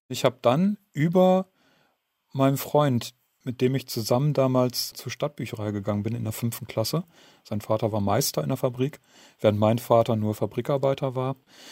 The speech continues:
Mit seiner Mutter bin ich dann zusammen zur Stadtteilbibliothek gegangen und hatte dann nicht nur die Möglichkeit, Bücher zu haben, zu Hause hatten wir keine Bücher,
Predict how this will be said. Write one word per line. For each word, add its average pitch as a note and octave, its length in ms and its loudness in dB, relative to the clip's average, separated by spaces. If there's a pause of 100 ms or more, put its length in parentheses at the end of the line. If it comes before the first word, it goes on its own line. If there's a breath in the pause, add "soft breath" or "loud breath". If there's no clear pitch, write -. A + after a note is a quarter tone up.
(260 loud breath)
Mit B2 240 -2
seiner C#3+ 200 2
Mutter C3 320 2
bin A#2+ 180 -4
ich C3+ 140 -6
dann C3+ 160 -6
zusammen B2+ 580 -4 (280)
zur A#2 520 0
Stadtteilbibliothek C#3+ 880 -4
gegangen B2+ 400 0 (460 soft breath)
und A#2+ 160 -4
hatte B2 200 4
dann C3 440 4 (380)
nicht C#3+ 260 -4
nur D3+ 120 0
die C3 100 -2
Möglichkeit, A#2+ 760 2 (400 soft breath)
Bücher B2 300 0
zu D#3+ 200 -6
haben, F3 280 0
zu A#2+ 160 0
Hause A#2 220 2
hatten C3+ 160 -4
wir D3+ 60 -2
keine D#3 260 -2
Bücher, D#3 360 -4